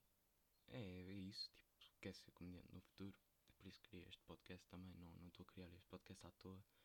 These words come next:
só mesmo porque sim para me ocupar durante a quarentena. Outra coisa que eu ando a fazer durante a quarentena, para além de andar a planear isto, é, pá, eh, comecei a fazer uns designs aí malucos para a minha, vou criar uma marca de roupa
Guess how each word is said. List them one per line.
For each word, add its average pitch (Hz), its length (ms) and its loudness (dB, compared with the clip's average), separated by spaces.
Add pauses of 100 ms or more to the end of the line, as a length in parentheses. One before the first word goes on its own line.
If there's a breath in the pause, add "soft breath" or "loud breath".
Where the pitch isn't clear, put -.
(360 loud breath)
só - 120 -2
mesmo 92 180 4
porque - 220 -2
sim 95 140 2
para 92 140 0
me 90 100 2
ocupar 87 260 -2
durante 87 280 -6
a - 40 -20
quarentena. 95 560 -4 (840 loud breath)
Outra - 140 -4
coisa 95 240 0
que - 100 -4
eu 98 40 4
ando 95 120 2
a 95 40 -2
fazer 101 260 2
durante 101 320 2
a - 20 0
quarentena, 98 460 0
para - 140 -2
além 104 240 2
de 101 120 0
andar 101 280 4
a 95 60 0
planear 101 440 4
isto, 110 460 4 (280)
é, 98 260 0 (540)
pá, 98 160 0 (220)
eh, 87 320 -2 (120)
comecei 92 640 2 (800 loud breath)
a - 80 -10
fazer 92 140 4
uns 95 140 4
designs 95 460 4
aí 95 120 6
malucos 95 420 4
para 95 140 2
a - 20 4
minha, 92 340 2 (540)
vou - 120 -14
criar 95 200 4
uma 92 140 6
marca 87 320 0
de - 100 -10
roupa - 320 0